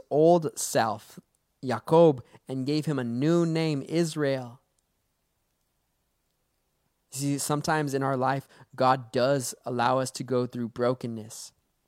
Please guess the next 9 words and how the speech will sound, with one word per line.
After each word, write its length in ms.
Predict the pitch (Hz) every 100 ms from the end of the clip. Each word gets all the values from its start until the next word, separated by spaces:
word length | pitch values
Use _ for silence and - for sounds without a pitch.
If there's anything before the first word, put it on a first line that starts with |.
| _ _ _ -
God 180 | 127 143
allows 340 | 139 143 139
us 160 | 135 - - -
to 120 | 139
experience 640 | 135 - - 156 151 135
some 260 | - 131 123
great 420 | 123 135 165 -
trials 800 | - - 139 156 151 131 123 - - _ -
in 140 | 127